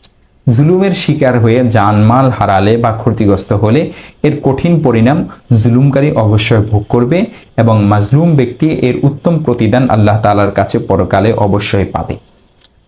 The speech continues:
দুনিয়াতে আমরা যে কোনো কাজ করার ব্যাপারে স্বাধীন, কেননা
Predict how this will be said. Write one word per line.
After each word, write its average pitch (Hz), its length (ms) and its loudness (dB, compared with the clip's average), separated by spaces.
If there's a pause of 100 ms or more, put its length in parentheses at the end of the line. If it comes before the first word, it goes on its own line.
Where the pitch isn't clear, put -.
(120)
দুনিয়াতে 151 880 0
আমরা 113 580 0
যে 120 260 0
কোনো 127 260 0
কাজ - 260 -6
করার 101 260 0
ব্যাপারে 95 320 -2
স্বাধীন, 92 420 -4 (320)
কেননা 151 420 -2